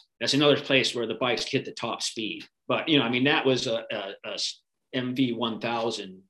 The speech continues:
with, uh, we had the four,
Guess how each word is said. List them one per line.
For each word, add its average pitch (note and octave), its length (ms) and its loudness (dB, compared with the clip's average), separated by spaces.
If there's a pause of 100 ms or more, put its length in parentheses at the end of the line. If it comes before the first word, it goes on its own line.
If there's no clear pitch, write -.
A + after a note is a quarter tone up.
(160)
with, G#2+ 280 -12
uh, F2 420 -10 (960)
we - 100 -6
had C#3 160 -4
the A2+ 80 -10
four, C#3 680 4